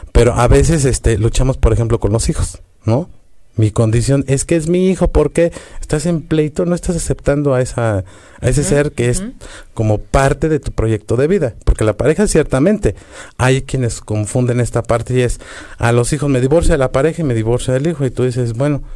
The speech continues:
Speaker 1: sí es tu decisión, pero hay esa condición, tú no elegiste cómo querías que fuera tu hijo. ¿Cuántos casos no sabemos de que viene un pequeñito con una condición diferente y entonces es el papá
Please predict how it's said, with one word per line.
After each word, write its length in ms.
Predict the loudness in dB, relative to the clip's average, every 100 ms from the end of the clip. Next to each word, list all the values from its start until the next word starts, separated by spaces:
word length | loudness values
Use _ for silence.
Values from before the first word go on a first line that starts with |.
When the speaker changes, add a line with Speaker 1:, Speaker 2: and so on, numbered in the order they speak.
| -16
Speaker 1:
sí 300 | -10 -4 0
es 160 | 0 -2
tu 140 | -2
decisión, 500 | 0 0 0 0 -2 -2
pero 300 | 0 0 0
hay 220 | 0 2
esa 220 | 0 0
condición, 580 | -2 -2 -2 0 -2 -2 -6 -20 -8
tú 80 | 0
no 120 | 2
elegiste 420 | 2 2 0 0 0
cómo 240 | 0 -2
querías 420 | -2 0 2 0
que 120 | 0
fuera 260 | 0 0 0
tu 160 | 2 2
hijo. 200 | 0 -4 -10 -20 -20 -12
¿Cuántos 340 | 0 0 2 -2
casos 260 | 0 0 0
no 120 | -2
sabemos 420 | -2 0 0 -2
de 140 | -2 -2
que 260 | -2 -4 -6 -20 -14 -2
viene 360 | 0 2 0
un 360 | 0 0 -2 -2
pequeñito 600 | -4 -2 0 0 -2 -4
con 320 | -2 -4 -2 -2
una 220 | -2 -2
condición 420 | -4 -4 -4 -4
diferente 600 | -2 0 2 0 0 -4 -6 -16 -20 -4
y 100 | 0
entonces 500 | 2 2 0 0 0
es 320 | 0 0 -6 -6
el 160 | -4
papá 500 | -2 -2 0 0 0